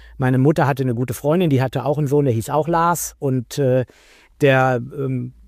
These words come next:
konnte immer stundenlang mit Legosteinen spielen oder im Sandkasten. Und es war schwierig für sie anzusehen, dass ich nach zehn Minuten erkannt hatte, dass dieser Sand jetzt nicht mehr so spannend ist und ich was Neues brauche.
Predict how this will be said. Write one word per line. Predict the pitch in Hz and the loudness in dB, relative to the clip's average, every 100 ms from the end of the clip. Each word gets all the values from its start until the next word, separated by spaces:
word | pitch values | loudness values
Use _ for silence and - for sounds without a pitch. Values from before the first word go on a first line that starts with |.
| _ - | _ -4
konnte | 147 139 139 | 0 0 0
immer | 135 | -2
stundenlang | 131 156 143 139 123 | 0 0 0 0 0
mit | 123 | 0
Legosteinen | 131 147 143 151 139 135 | 0 0 -2 -2 -2 -4
spielen | - 147 143 139 | -2 2 2 2
oder | 143 139 | 0 -2
im | 127 | -2
Sandkasten. | 127 151 160 151 - 147 143 _ - - - - | -2 -2 -4 -6 -4 -6 -6 _ -20 -20 -12 -2
Und | 143 147 | 0 2
es | 135 | 0
war | 160 | 0
schwierig | - 170 160 | 2 2 2
für | - | 2
sie | 147 160 | 2 2
anzusehen, | 156 165 147 165 | 0 -2 0 2
dass | 156 156 | 2 0
ich | |
nach | 151 147 | -4 -4
zehn | - 175 | -2 0
Minuten | 165 170 170 151 | 2 2 0 -4
erkannt | - - 165 156 | -6 -4 -4 -2
hatte, | 151 | -2
dass | 147 | -2
dieser | - 156 | 0 0
Sand | 147 151 - | 0 -2 -2
jetzt | 147 - | -4 -6
nicht | |
mehr | 131 | -6
so | 135 | -8
spannend | 131 131 131 117 | -10 -8 -8 -8
ist | 131 | -8
und | 135 | -8
ich | 123 | -8
was | 127 - | -8 -8
Neues | 123 113 | -8 -8
brauche. | - 107 120 | -8 -6 -4